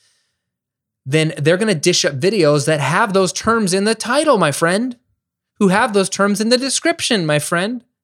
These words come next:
who have those terms in the tags, my friend, because those are the only things that they can pull in terms of crawling. They can also crawl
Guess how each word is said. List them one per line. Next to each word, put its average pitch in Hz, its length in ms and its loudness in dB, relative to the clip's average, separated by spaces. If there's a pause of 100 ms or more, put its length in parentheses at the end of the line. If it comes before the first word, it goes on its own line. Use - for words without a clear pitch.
(260)
who 202 120 2
have 220 280 2
those 202 160 2
terms 202 300 0
in 233 140 -2
the 277 100 0
tags, 277 880 -2
my 143 200 -2
friend, 165 640 -4 (320)
because 180 460 0
those 165 320 2
are 185 100 2
the 170 220 0
only 180 220 -2
things 196 200 -2
that 175 120 -2
they 175 120 -2
can 165 220 -6
pull 247 500 -2
in 185 80 -16
terms 165 200 -4
of 143 260 -8
crawling. 190 720 0 (640)
They 190 80 0
can 220 140 0
also 202 320 2
crawl 160 520 0